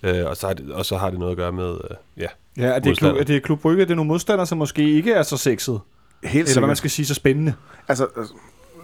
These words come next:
Speaker 3: et glimrende eksempel, Nikolaj kommer med der, og du kan jo sige, at, øh, i de andre puljer har du haft et, et, et slagnummer at sælge ud fra, kan man sige.
Speaker 2: Bare der var én stor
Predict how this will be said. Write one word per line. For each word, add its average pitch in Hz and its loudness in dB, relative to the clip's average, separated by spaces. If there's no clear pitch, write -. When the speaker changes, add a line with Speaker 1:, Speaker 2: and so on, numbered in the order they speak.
Speaker 3:
et 127 -8
glimrende 143 2
eksempel, 139 0
Nikolaj 123 0
kommer 127 -2
med 127 0
der, 127 2
og 107 -2
du 120 -6
kan 113 -4
jo 117 -2
sige, 127 0
at, 123 -2
øh, 110 2
i 147 -4
de 127 2
andre 123 0
puljer 135 2
har 127 -2
du 117 0
haft 110 0
et, 131 -2
et, 113 -4
et - -2
slagnummer 127 0
at 120 -4
sælge 120 0
ud 123 -2
fra, 120 -4
kan 120 -8
man 120 -6
sige. - -4
Speaker 2:
Bare 147 4
der 170 2
var 175 0
én 185 -2
stor 151 0